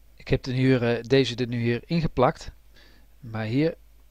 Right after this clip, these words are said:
moeten we nog even wat goed knippen. Let erop ook dat je alles goed, echt goed in de hoekjes neerzet. Want je gaat heel snel een verschuiving krijgen. Dus deze moet echt die gele lijn raken. Nu hier moet je langs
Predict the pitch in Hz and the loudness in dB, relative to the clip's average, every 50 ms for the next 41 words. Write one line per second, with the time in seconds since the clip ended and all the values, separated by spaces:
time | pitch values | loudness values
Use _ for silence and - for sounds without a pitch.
0 | - - - - - - - - - - - - - - - 120 120 - 127 120 | -20 -20 -20 -20 -20 -20 -20 -20 -20 -20 -20 -20 -20 -14 -12 -10 -8 -8 -6 -6
1 | 127 110 120 123 107 113 117 113 - - - 113 - - 143 147 131 - 143 180 | -6 -4 -4 -6 -6 -6 -8 -8 -6 -6 -8 -8 -8 -4 -4 -4 0 0 -2 -2
2 | 220 - - - - 110 131 160 165 - - 131 143 160 - 147 156 165 147 - | -2 -6 -16 -12 -4 0 2 2 2 2 2 2 2 2 2 0 0 0 -2 -6
3 | 143 120 - 135 127 127 - - - - - 139 135 127 - - - - - - | -8 -6 -4 -6 -6 -6 -6 -12 -12 -4 -4 -2 -2 -2 -4 -6 -10 -14 -8 -4
4 | 214 202 - - - 165 151 - - - - 196 175 160 147 143 135 170 170 - | -4 -4 -4 -4 -6 -6 -6 -6 -8 -8 -8 -6 -6 -4 -2 -2 -2 -2 -4 -6
5 | 139 - - 123 117 113 107 123 147 165 - - - 123 117 113 - 127 117 117 | -10 -8 -6 -4 -4 -4 -4 -4 -6 -6 -8 -14 -16 -16 -14 -12 -10 -10 -10 -8
6 | 127 123 110 120 139 170 180 160 - - 147 147 147 - 127 - - 123 - - | -8 -6 -4 -2 -2 -2 -2 -4 -4 -4 -4 -4 -4 -6 -10 -8 -6 -6 -4 0
7 | - 190 202 185 131 131 120 - - 117 107 104 107 131 165 202 247 254 - - | 2 4 4 4 2 -2 -8 -6 -6 -4 -4 -4 -2 -4 -6 -6 -6 -12 -18 -20
8 | - - - 120 113 - 120 127 135 123 127 117 113 110 - - - 165 165 151 | -20 -20 -18 -16 -10 -6 -4 -4 -4 -4 -6 -10 -10 -12 -14 -10 -6 -6 -6 -6
9 | - - - - - 117 - - 123 113 117 113 113 113 113 110 110 107 107 98 | -6 -10 -16 -16 -16 -10 -6 -4 -4 -2 -2 -2 -2 -2 -4 -4 -4 -4 -4 -4
10 | 95 95 - - - - - - - - - - - - - - - - - - | -4 -6 -10 -18 -20 -20 -20 -20 -20 -20 -20 -20 -20 -20 -20 -20 -20 -20 -20 -20
11 | - - - - - - - - - - - - - - - - 151 165 170 156 | -20 -20 -20 -20 -20 -20 -20 -20 -20 -20 -20 -20 -20 -20 -16 -4 0 2 4 4
12 | 165 202 202 180 165 147 127 135 123 127 135 131 - | 6 6 4 4 2 2 0 0 0 0 0 0 -4